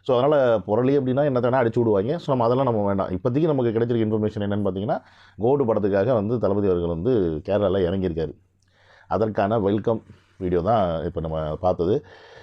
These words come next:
அதான் நான் சொன்னது, கேரளால ஒரு நடிகரை கொண்டாடுறாங்க. அவங்க ஏன் அப்படின்னா அவங்களுடைய ஸ்-, ஆ, க-, ஸ்டேட்ஸ் வந்து God's own country-ன்னு சொல்லுவோம். அதாவது கடவுள் ஏற்றுக்கொள்ளப்பட்ட ஒரு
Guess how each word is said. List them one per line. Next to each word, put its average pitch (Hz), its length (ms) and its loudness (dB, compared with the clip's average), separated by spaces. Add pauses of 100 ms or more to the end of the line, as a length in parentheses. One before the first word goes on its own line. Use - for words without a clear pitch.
அதான் 123 120 2
நான் 131 80 0
சொன்னது, 117 400 0
கேரளால 131 640 0 (420)
ஒரு 104 140 0
நடிகரை 123 320 2
கொண்டாடுறாங்க. 98 460 0 (300)
அவங்க 107 240 0
ஏன் 147 240 2
அப்படின்னா 117 260 0 (600)
அவங்களுடைய 123 760 4
ஸ்-, - 380 -8
ஆ, 101 220 4
க-, 120 220 0
ஸ்டேட்ஸ் 156 340 0
வந்து 123 200 0
God's 120 380 0
own 120 220 0
country-ன்னு 104 260 -2
சொல்லுவோம். 80 300 -6 (380)
அதாவது 110 240 2
கடவுள் 123 320 2 (240)
ஏற்றுக்கொள்ளப்பட்ட 107 580 0
ஒரு 107 160 4